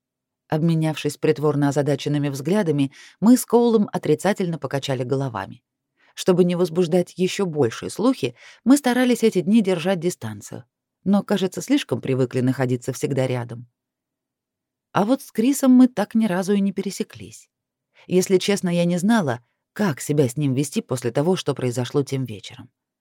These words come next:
Границы наших отношений треснули, и мне пока не удавалось понять,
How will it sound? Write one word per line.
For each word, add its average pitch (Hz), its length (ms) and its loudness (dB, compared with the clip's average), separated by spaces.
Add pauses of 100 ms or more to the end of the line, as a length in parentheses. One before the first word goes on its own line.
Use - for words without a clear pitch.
(680)
Границы 156 480 0
наших 143 340 -2
отношений 147 480 -4
треснули, 131 560 -4 (320)
и 160 180 0
мне 190 200 4
пока 190 240 0
не 185 120 0
удавалось 175 460 2
понять, 175 420 -2